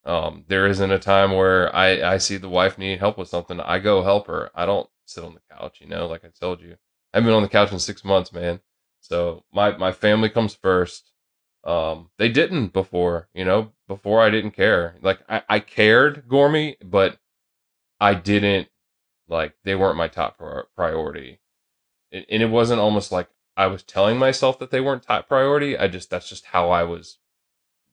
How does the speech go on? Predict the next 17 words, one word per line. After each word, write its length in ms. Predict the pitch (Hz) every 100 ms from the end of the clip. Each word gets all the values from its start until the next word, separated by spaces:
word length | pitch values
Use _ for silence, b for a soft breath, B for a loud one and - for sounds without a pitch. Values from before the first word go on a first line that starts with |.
| _
Just, 200 | 69 - _ -
I 120 | 107
don't 140 | 123
know. 120 | 123 90
I 100 | 107
don't 100 | 139
know 60 |
how 100 | 139
to 60 | 131
explain 360 | - - 113
it. 160 | 85 -
You 100 | 110
know, 180 | 131 127 - _ _ _ _ _
s-, 140 | - _
like, 280 | 104 95 - _ _ _ _ _ _ 95
they 240 | 104 107
weren't, 460 | 101 104 101 95